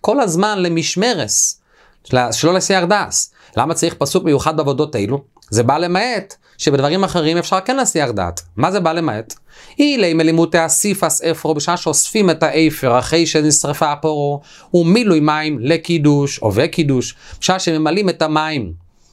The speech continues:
מי-, מים חיים וקידוש, שמערבים את המים עם האפר, אז אפשר להסיח דעת? הרי כתוב למשמרס למי נידו כסיב, נידו הכוונה שמזים. זאת אומרת שעת שעת הזוהה צריך להיות למשמרס.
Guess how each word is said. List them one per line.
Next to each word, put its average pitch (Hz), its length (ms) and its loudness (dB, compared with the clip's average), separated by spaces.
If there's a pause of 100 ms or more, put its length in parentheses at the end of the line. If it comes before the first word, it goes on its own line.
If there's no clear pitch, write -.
(140)
מי-, 143 200 2
מים 151 340 0
חיים 151 640 -2
וקידוש, 151 580 2
שמערבים 151 520 2
את 156 120 -2
המים 151 300 0
עם 151 120 0
האפר, 143 600 -2 (420)
אז 151 260 0
אפשר 151 220 -2
להסיח 135 420 -2
דעת? 143 440 -4 (280)
הרי 202 160 0
כתוב 214 360 0
למשמרס 202 1120 0
למי 180 680 4
נידו 214 300 2
כסיב, 120 280 -2
נידו 190 180 4
הכוונה 175 420 0
שמזים. 147 600 2 (640)
זאת 180 160 2
אומרת 190 300 0
שעת 202 380 -2
שעת 196 280 -2
הזוהה 160 500 0
צריך 143 380 -2
להיות 156 220 4
למשמרס. - 760 -2